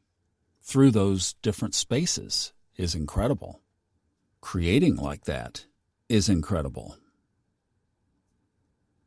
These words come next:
That's the process. The book and audiobook will have so much more in it.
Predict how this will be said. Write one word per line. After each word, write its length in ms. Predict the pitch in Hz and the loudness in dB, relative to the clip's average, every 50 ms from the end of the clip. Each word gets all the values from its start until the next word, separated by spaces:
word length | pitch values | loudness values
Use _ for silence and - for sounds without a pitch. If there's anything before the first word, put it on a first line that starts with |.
| _ _ _ _ _ _ | _ _ _ _ _ _
That's 320 | 107 98 101 98 - - | 2 4 4 2 0 -4
the 80 | - 110 | -4 -4
process. 720 | - - 107 82 76 - - - 55 - - - - - - _ _ _ _ _ _ _ _ _ _ _ _ _ _ _ _ - | 0 2 2 2 2 0 -2 -4 -6 -8 -6 -6 -6 -8 -10 _ _ _ _ _ _ _ _ _ _ _ _ _ _ _ _ -4
The 80 | 104 | -4
book 340 | 92 98 139 147 151 151 - | 2 6 6 6 6 4 4
and 100 | 147 110 | 4 6
audiobook 720 | 110 117 131 135 131 127 117 110 98 117 117 131 - - | 8 6 6 6 6 4 2 2 2 2 0 0 0 0
will 140 | 120 110 101 | 0 0 0
have 280 | 92 117 120 107 98 - | 0 0 -2 -2 -2 -2
so 560 | - - - - - - - 214 196 180 143 | 0 0 0 0 0 0 0 2 4 6 6
much 320 | 110 87 73 76 - - | 6 4 2 -2 -6 -4
more 460 | 90 92 92 90 76 73 73 76 - _ _ _ _ _ _ _ | -4 -4 -4 -4 -6 -6 -8 -8 -10 _ _ _ _ _ _ _
in 180 | - 113 98 | 0 0 2
it. 300 | 85 80 80 76 - - | 2 -2 -4 -8 -12 -18